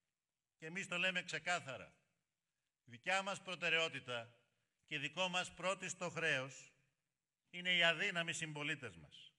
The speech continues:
Είναι η εργασιακή αξιοπρέπεια. Είναι η μικρή επιχείρηση. Είναι ο μικρομεσαίος αγρότης. Είναι οι νέες και οι νέοι επιστήμονες που φεύγουν στο εξωτερικό.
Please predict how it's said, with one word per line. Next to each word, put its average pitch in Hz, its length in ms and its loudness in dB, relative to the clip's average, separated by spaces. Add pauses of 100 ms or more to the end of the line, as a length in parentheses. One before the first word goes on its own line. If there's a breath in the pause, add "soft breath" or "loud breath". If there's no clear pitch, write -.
(480)
Είναι 175 240 -2
η 170 160 2
εργασιακή 165 640 0
αξιοπρέπεια. 180 840 0 (800)
Είναι 175 600 2 (260)
η 160 120 -8
μικρή 170 400 0
επιχείρηση. 175 840 -2 (1120)
Είναι 175 680 0
ο 160 100 -8
μικρομεσαίος 165 720 0
αγρότης. 180 840 -2 (540)
Είναι 180 200 -6
οι 175 140 2
νέες 190 400 2
και 175 160 -2
οι 160 60 -2
νέοι 185 420 2
επιστήμονες 165 680 -6
που 147 100 -16
φεύγουν 180 300 -4
στο 175 100 -8
εξωτερικό. 147 800 -6